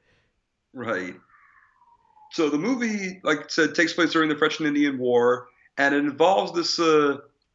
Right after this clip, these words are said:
this British Army major who, uh, is actually, uh,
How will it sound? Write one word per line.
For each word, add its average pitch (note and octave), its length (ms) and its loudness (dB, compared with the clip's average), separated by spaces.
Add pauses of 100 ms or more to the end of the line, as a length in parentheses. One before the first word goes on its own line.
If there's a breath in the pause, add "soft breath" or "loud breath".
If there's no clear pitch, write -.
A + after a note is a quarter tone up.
(420)
this D3 140 0
British F#3 380 2
Army D3+ 280 2
major C3 680 -4 (480)
who, D3+ 360 6
uh, C#3 40 4
is C#3 220 0
actually, C#3+ 580 0
uh, B2 400 -2